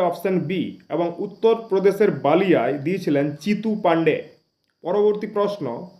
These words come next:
সার্ভেন্টস অব ইন্ডিয়া সোসাইটি কে প্রতিষ্ঠা করেন? এটি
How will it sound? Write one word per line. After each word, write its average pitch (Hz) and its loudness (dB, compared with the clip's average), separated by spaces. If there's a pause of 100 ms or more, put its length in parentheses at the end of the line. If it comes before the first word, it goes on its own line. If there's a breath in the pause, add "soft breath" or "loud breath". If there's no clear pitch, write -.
(600)
সার্ভেন্টস 208 2 (360)
অব 190 4 (260)
ইন্ডিয়া 208 4 (180)
সোসাইটি 185 -2 (240)
কে 202 4 (220)
প্রতিষ্ঠা 180 -2 (160)
করেন? 175 4 (2250)
এটি 170 -4